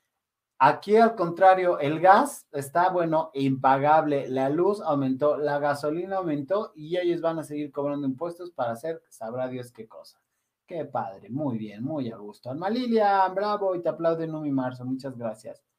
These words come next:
Gracias por tu apoyo al canal, dice Carol Beagle, adorada.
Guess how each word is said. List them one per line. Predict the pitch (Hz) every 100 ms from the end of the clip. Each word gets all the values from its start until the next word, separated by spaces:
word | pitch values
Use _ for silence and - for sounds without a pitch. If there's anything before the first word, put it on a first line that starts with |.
| _ _ _ _
Gracias | 143 175 175 190
por | - 147
tu | 147
apoyo | 131 180 202 196
al | 175
canal, | 165 160 190 190 175
dice | 165 160 151
Carol | 156 147 139
Beagle, | 170 165 165 -
adorada. | 113 110 104 98 104 143 151 131 113 -